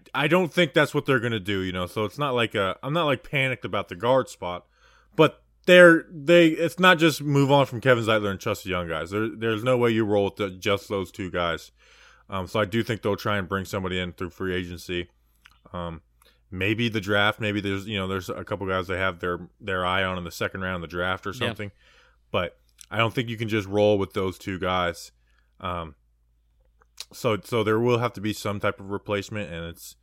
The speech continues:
Speaker 1: you know, it's Daniel Jones' third year. You know, we, we don't want the offensive line be getting worse. And when you move Kevin Zeitler,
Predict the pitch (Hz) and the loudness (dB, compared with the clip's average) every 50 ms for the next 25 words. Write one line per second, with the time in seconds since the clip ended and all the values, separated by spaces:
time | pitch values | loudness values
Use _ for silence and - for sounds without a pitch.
0 | _ _ _ _ _ _ - 127 107 95 95 101 - - 123 113 113 113 110 107 | _ _ _ _ _ _ -6 -4 -2 -2 -2 -4 -2 -2 -2 0 0 0 0 0
1 | 101 107 110 107 107 98 - - 123 113 104 98 104 120 120 104 90 85 92 90 | 0 2 2 2 0 -2 -2 0 2 2 2 2 2 2 2 2 0 -2 -4 -6
2 | 92 90 95 98 95 - - 123 117 123 123 120 120 117 - - 117 113 110 110 | -4 -4 -4 -6 -6 -4 -2 0 2 2 2 2 0 0 0 0 0 0 0 0
3 | - - 117 107 - - 110 92 104 107 107 104 101 95 - _ _ _ _ 113 | -2 -6 -10 -8 -6 -6 -6 -4 -4 -2 -2 -2 -4 -6 -10 _ _ _ _ -4
4 | 107 110 104 113 110 110 107 95 95 107 104 82 - - - - - _ _ _ | -4 -2 -2 0 0 0 -2 0 0 0 0 0 -2 -8 -14 -18 -18 _ _ _
5 | _ _ - 104 107 104 101 101 104 113 120 120 110 - - 120 110 113 104 101 | _ _ -6 -6 -4 -2 -2 0 2 2 2 2 0 0 -2 -2 -2 0 0 2
6 | 120 120 110 98 98 95 | 2 2 2 2 0 -2